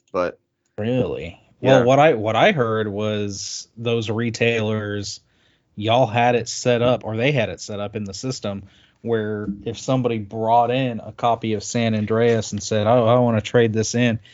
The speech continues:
Speaker 2: if you scanned it and it was that adults only version, that you guys wouldn't take it. You wouldn't, you wouldn't take it on trade.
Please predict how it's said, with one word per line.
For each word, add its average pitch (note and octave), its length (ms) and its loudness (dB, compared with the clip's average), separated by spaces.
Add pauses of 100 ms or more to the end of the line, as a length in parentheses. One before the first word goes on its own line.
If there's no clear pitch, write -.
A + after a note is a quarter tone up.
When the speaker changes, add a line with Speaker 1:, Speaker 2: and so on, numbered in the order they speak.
(280)
Speaker 2:
if - 240 -6
you A2 100 0
scanned C3+ 640 0
it D#3 220 4 (400)
and A2+ 140 -4
it A2+ 120 -2
was G#2+ 340 -4
that A2+ 200 0
adults A2+ 440 -2
only A#2 220 0
version, G#2+ 440 0
that F#2+ 140 -4
you G2 100 -6
guys F#2+ 260 -4
wouldn't E2+ 300 -10
take A2 300 -6
it. - 160 -14 (720)
You G#2 160 -4
wouldn't, G#2 320 -2 (160)
you A2 140 0
wouldn't G2+ 200 -2
take G#2 180 -2
it F2 80 -4
on E2 140 -8
trade. F#2+ 440 -6